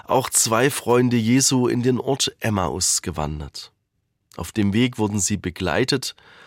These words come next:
und in diesem Begleiter haben sie den auferstandenen Jesus selbst erkannt.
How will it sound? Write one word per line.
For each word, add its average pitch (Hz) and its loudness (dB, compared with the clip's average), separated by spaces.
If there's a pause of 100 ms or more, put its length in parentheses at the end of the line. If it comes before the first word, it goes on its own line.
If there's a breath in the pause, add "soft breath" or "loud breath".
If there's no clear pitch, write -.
(140 loud breath)
und 117 0
in 127 4
diesem 160 0
Begleiter 113 0
haben 104 0
sie 101 -2
den 95 -2
auferstandenen 98 -2
Jesus 98 0
selbst - -4
erkannt. - -12